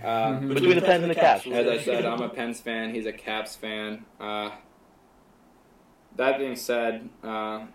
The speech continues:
Speaker 1: there's no way I could really pick the Caps, and there's no way that Frankie could really pick the Ca-, the
Speaker 3: Exactly.
Speaker 1: Pens. So you could just keep that in mind. Uh, my conference finals for the East: uh, Tampa Bay Lightning and the Pittsburgh Penguins. Frankie?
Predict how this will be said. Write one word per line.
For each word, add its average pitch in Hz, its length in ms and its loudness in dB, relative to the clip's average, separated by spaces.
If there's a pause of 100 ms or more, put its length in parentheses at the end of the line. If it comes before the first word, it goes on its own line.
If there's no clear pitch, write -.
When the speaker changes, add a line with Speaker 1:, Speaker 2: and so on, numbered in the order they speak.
(420)
Speaker 1:
there's 120 220 2
no 123 240 -2
way 110 200 0
I 110 140 0
could 113 100 -6
really 107 280 -2
pick 110 200 -6
the 104 60 -6
Caps, 101 480 -10
and 104 100 -10
there's 104 160 -6
no 107 220 -2
way 104 240 0
that 101 180 -4
Frankie 101 320 -6
could 101 240 -12
really 98 220 -2
pick 101 220 -8
the 98 60 -10
Ca-, 95 480 -14
the 110 100 -4
Speaker 3:
Exactly. 104 440 4
Speaker 1:
Pens. 101 280 -8 (560)
So 98 460 -6
you 95 180 -12
could - 100 -20
just - 180 -20
keep 104 220 -10
that 101 260 -4
in 104 60 -10
mind. 101 440 -8
Uh, 101 360 -4
my 104 120 -6
conference 107 380 -12
finals 107 400 -8
for 110 120 -8
the 107 80 -4
East: 107 460 -8
uh, 107 400 -4
Tampa 120 280 -6
Bay 113 240 -2
Lightning 117 480 -4 (240)
and 107 180 -8
the 107 60 -14
Pittsburgh 107 340 -6
Penguins. 110 400 -8 (1500)
Frankie? 107 380 -10